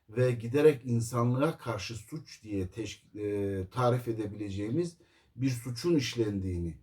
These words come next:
e, söyledik. Bu görüşümüzü de hala taşıyoruz. O çerçevede, e,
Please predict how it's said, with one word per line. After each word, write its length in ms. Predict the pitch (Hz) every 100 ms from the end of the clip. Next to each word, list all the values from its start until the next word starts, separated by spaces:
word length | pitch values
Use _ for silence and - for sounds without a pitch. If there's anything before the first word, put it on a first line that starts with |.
| _ _ -
e, 180 | 98 95
söyledik. 680 | - 123 117 104 127 - -
Bu 200 | 131 147
görüşümüzü 680 | 131 107 95 98 95 87 90
de 180 | 80 - _ _ _
hala 500 | 113 117 95 85 -
taşıyoruz. 600 | 101 110 - 131 139 151 - - _ _ _ _ -
O 140 | 156
çerçevede, 840 | 156 151 120 110 95 87 117 156 - _ _ _ -
e, 460 | 101 101 101 98